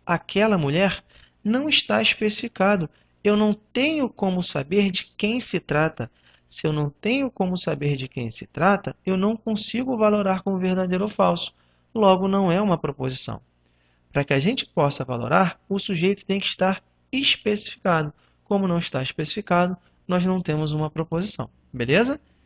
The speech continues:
De maneira análoga, ocorre com essa afirmação, "X mais Y igual a cinco." Nós não sabemos o valor de x e não sabemos o valor de y. Logo, não podemos valorar como verdadeiro ou falso.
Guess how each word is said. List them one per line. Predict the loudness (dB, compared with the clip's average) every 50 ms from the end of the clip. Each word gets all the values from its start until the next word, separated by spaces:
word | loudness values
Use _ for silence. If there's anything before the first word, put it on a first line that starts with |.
| _ _ _ _ _ -6
De | -2 -2 0
maneira | 0 0 0 0 0 0 0 -2 -2
análoga, | -2 -2 0 0 0 0 2 0 0 0 -2 -4 -6 -10 _ _ _ _ _ _ _
ocorre | -2 -2 -2 0 2 4 4 4 4 2
com | 0 0 0 0
essa | 0 0 -2 -4 -6
afirmação, | -4 -2 -2 -2 -2 -2 0 0 0 0 0 -2 -6 _ _ _ _
"X | -8 -4 0 0 2 2
mais | 2 2 2 2 2
Y | 0 -2 -2 -2 -4 -2
igual | -2 0 0 -2
a |
cinco." | -2 -2 -4 -4 -4 -4 _ _ _ _ _ _ _ _ _
Nós | -4 0 0 0 0
não | 0 -2 -2
sabemos | -4 -6 -10 -4 0 2 2 4 4
o | 4
valor | 4 4 4 2
de | 2 0
x | -2 -2 -4 -6 -8 -10 -12 -14 -14 _ _ _ _ _ _ -4
e | -2 -2
não | 0 0 -2 -2 -4
sabemos | -4 -2 -2 0 2 2 2 2 0 0 0
o | 0
valor | 0 2 2 2 0
de | 0 0 0
y. | 0 0 -2 -4 -8 -10 -12 _ _ _ _ _ _ _ -4
Logo, | 0 4 4 4 4 4
não | 2 2 2 2 0 0
podemos | -2 -2 -2 -2 0 0 0 0 0 0
valorar | 0 0 2 2 2 0 0 -2
como | -2 -4 -2 0
verdadeiro | 0 0 0 0 0 0 0 -2
ou | -4
falso. | -2 0 2 2 2 0 -4 -12 -20